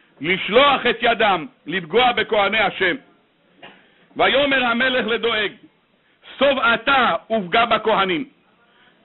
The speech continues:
שמואל א', פרק כ"ב, פסוקים י"ז ואילך.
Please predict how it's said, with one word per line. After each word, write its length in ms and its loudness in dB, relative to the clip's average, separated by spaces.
שמואל 320 2
א', 320 0
פרק 320 -4
כ"ב, 280 -2
פסוקים 400 -6
י"ז 200 -4
ואילך. 380 -2